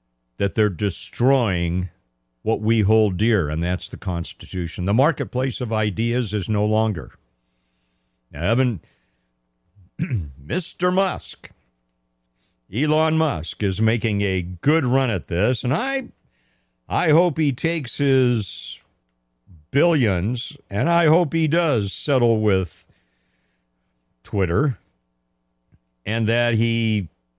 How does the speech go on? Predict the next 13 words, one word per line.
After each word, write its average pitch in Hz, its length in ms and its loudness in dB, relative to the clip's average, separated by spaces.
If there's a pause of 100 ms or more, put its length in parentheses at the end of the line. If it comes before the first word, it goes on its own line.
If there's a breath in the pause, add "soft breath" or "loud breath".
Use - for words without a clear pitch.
(300)
makes 110 480 0
it 117 100 0
a 107 80 2
place 110 440 0
where 113 200 2
there 117 200 2
will 117 200 2
be 127 200 0
a 120 100 2
true 131 280 0
marketplace 113 760 -2
of 92 120 -4
ideas. 73 680 -4